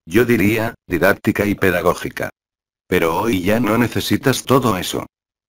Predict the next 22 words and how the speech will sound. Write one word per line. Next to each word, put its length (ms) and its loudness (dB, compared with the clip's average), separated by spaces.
Ya 240 0
no 180 0
necesitas 640 0
saber 400 0
dónde 320 0
están 420 0
los 220 -8
chakras, 720 -2
dónde 380 2
están 380 0
las 180 -2
puertas, 640 0
las 280 0
estrellas. 720 -2
Solo 320 0
tienes 340 0
que 140 4
estar 380 0
presente 640 0
y 80 -4
ser 200 0
auténtico. 800 -4